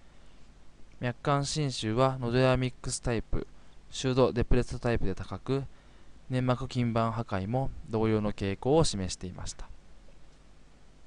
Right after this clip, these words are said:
結論です。今回の検討で、エルエスティーは二つのタイプで、存在部位とエスエムがん率に違いがあることが分かりました。よって、治療に際し、それらを考慮して治療法を選択する必要があります。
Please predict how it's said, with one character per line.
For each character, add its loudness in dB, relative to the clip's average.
結 0
論 4
で -6
す。 0
今 4
回 6
の 4
検 0
討 2
で、 0
エ -2
ル 4
エ 4
ス 0
テ -4
ィ 2
ー 4
は 4
二 8
つ -4
の 2
タ 0
イ 0
プ 2
で、 -2
存 2
在 4
部 6
位 4
と 4
エ 4
ス 0
エ 0
ム 0
が 2
ん -2
率 -4
に 0
違 -
い -4
が 0
あ 2
る -4
こ -2
と -2
が 0
分 0
か -4
り -4
ま -8
し -10
た。 -14
よ 0
っ 0
て、 2
治 -2
療 8
に 2
際 0
し、 0
そ 4
れ 2
ら 4
を 0
考 2
慮 2
し -6
て 2
治 -2
療 4
法 0
を 4
選 -2
択 -6
す -2
る -2
必 -6
要 0
が 2
あ -2
り -4
ま -4
す。 -12